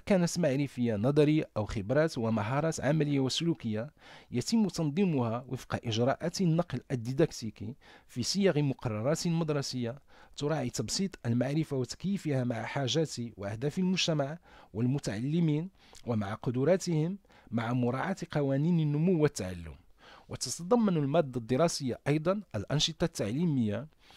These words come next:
التعلمية التي يتوخى المتعلم القيام بها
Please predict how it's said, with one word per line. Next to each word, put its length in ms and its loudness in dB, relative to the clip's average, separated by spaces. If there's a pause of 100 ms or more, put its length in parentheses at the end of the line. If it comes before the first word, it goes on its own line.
(160)
التعلمية 640 2
التي 300 0
يتوخى 400 0
المتعلم 580 0
القيام 380 -2
بها 400 2